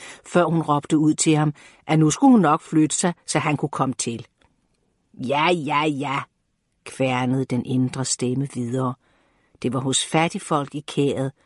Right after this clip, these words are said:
hun havde været så næsvis. Her i huset skulle hun nok nære sig. Nogle timer senere nynnede jordmoren tilfreds,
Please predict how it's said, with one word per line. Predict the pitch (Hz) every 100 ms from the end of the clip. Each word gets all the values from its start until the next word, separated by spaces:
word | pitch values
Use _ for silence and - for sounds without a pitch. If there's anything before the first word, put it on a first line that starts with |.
| _ _ _
hun | - 127
havde | 139 135
været | 127 131 135
så | 127 127
næsvis. | 127 120 123 - - 120 - - _ _ _ _ _ _
Her | - 143 -
i | 220
huset | - 151 120 143 131 _ -
skulle | - 135 120
hun | 127
nok | 113 107 - -
nære | 120 110 110 113
sig. | - - - _ _ - - _ _ _ _ _ _ _ _ _ _ _ _
Nogle | 170 170 170
timer | 196 202 226
senere | - 190 190 214 202
nynnede | 170 165 190 180
jordmoren | 156 160 165 160 139
tilfreds, | 131 117 - 147 185 -